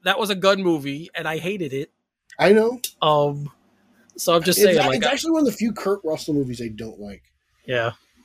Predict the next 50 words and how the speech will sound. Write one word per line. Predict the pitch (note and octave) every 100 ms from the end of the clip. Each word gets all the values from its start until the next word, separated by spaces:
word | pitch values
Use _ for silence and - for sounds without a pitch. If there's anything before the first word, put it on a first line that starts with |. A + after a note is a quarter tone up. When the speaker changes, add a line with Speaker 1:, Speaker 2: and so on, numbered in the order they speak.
| -
Speaker 2:
Which | D3 C#3
is, | B2+ B2+
like, | A#2+ A#2
Speaker 1:
Yeah. | A#2+ A2
Speaker 2:
odd. | G2+
I |
was | A#2
like, | A#2+ -
"Oh, | B2+ A2
this | G#2+ C#3
is | C#3+
such | - - -
a |
weird | A#2 A2+ G#2+
movie," | A2 F#2 F2+
'cause | F#2
I, | G#2+ G#2 _ _ -
I | G#2+
love | G#2+ G#2 _
Kurt | F2+ _
Russell. | - - _ _ _
Speaker 1:
I | F#3
know. | G3 E3 C3+ - _ -
Um, | D#3+ D3 C#3+ A#2+ _ _ -
I | G#3
even, | B3 C#4 -
I've | G3+ F#3+
even | A#3 B3+
tried | G#3+ F#3
to | E3
watch | C#3+ C#3+ D#3
it | D3+
again | C3 B2+ C#3
since, | C#3 A#2+ C3+
'cause | - C3 -
I | D3 D#3
re-, | D3 E3+
literally | E3+ F#3 F3+ D3+
haven't | C#3 C#3 C3+
watched | B2+ C3 -
it | B2
since | C3+ A#2+
I | A#2+ B2
only | B2 C3 -
saw | D3+ C3+
it |
in | B2
the |
theater. | - C3+ F3+ G3+ _ -
Speaker 2:
Mm-hmm. | - B2+